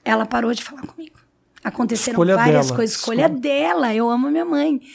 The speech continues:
Speaker 1: Escolha dela. E um dos motivos foi porque uma vez eu fui no Super Pop e o programa era ao vivo.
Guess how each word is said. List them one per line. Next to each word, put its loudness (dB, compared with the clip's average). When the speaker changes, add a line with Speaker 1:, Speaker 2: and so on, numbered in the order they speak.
Speaker 1:
Escolha -2
dela. -2
E 4
um 4
dos 0
motivos 0
foi -2
porque -6
uma 0
vez -6
eu -8
fui 0
no 6
Super -4
Pop -6
e -2
o 0
programa 0
era 2
ao 4
vivo. 2